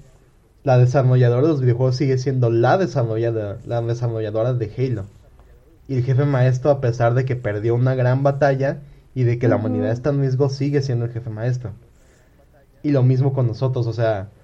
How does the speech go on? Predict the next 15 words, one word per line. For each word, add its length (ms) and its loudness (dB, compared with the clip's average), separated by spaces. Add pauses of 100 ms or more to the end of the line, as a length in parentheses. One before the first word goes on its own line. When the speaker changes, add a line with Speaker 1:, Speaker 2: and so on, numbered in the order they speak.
(540)
Speaker 1:
a 140 -4
pesar 340 2
de 140 0
que 120 0
fallamos 560 2
y 40 0
Speaker 2:
Ujú. 60 0
Speaker 1:
nos 120 0
equivocamos, 640 0
seguimos 400 0
siendo 240 4
nosotros 460 -2
mismos. 380 -4 (1500)
Entonces, 680 -2
aunque 560 -2